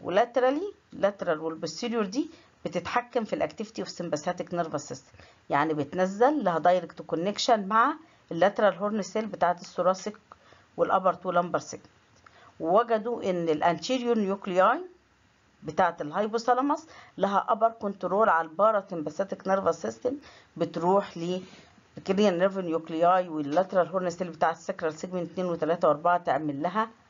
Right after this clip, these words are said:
ريجوليشن. يبقى الهايبوثالاموس اللي بيريجوليت التمبريتشر والووتر بالانس والفود انتيك، تمام؟ اللاترال والبوستيريور نيوكلياي بتاعته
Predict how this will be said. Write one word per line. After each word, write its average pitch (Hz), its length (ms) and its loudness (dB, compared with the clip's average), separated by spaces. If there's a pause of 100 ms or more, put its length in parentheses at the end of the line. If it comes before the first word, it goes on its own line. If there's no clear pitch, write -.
(200)
ريجوليشن. 170 600 -6 (1800)
يبقى 151 180 8
الهايبوثالاموس 170 880 2
اللي 156 160 -6
بيريجوليت 147 520 -2
التمبريتشر 165 720 0
والووتر 147 400 0
بالانس 190 400 2
والفود 151 320 -6
انتيك، 147 560 -4 (480)
تمام؟ 214 340 4 (440)
اللاترال 156 520 2
والبوستيريور 156 680 -2
نيوكلياي 156 440 4
بتاعته 220 500 -2